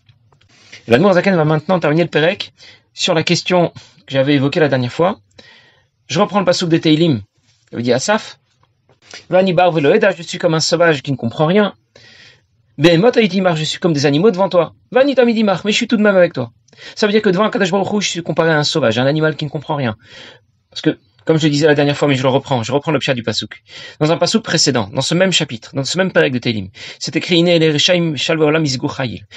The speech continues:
Les Rechaim sont toujours tranquilles, toujours dans la largesse. Les Rechaim réussissent dans ce monde, ils ont la belle vie. Tandis que ceux qui respectent Torah et Mitzvot ne sont pas toujours les plus heureux. Eux souffrent parfois. Et c'est pour ça qu'Asaf s'adresse à Akadosh Baruch Hu, il lui dit, « Ribono Shel Olam, je te comprends pas.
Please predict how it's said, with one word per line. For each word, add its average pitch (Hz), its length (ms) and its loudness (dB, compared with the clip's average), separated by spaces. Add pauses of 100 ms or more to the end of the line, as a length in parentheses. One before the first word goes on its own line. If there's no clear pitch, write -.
(140)
Les 165 80 2
Rechaim 185 260 2
sont 180 120 -8
toujours 165 220 -8
tranquilles, 151 380 -6 (160)
toujours 240 240 2
dans 190 80 4
la 190 100 2
largesse. 160 420 -2 (180)
Les 175 80 2
Rechaim 233 260 4
réussissent 226 380 2
dans 180 80 0
ce - 120 -4
monde, 131 100 2
ils 165 140 2
ont 233 40 4
la 226 80 2
belle 185 140 0
vie. 180 220 -6 (300)
Tandis 180 180 0
que - 60 -2
ceux 262 80 4
qui 233 100 0
respectent 190 260 0
Torah 214 140 2
et 190 40 2
Mitzvot 185 220 0
ne 214 40 -10
sont - 120 -8
pas 165 100 0
toujours 180 160 -6
les 156 80 0
plus 151 180 -6
heureux. 143 220 0 (360)
Eux 214 40 2
souffrent 240 320 -2
parfois. 139 360 -4 (380)
Et 180 60 2
c'est 214 140 2
pour 208 100 -4
ça 285 120 -2
qu'Asaf 185 260 -2
s'adresse 190 320 0
à 170 40 0
Akadosh 170 160 -2
Baruch 165 160 -2
Hu, 208 40 0
il 170 80 -4
lui 165 80 0
dit, « 196 200 -2 (260)
Ribono 214 280 4
Shel 233 180 2
Olam, 233 220 2
je - 100 -4
te 226 60 0
comprends 214 300 -2
pas. 196 240 -2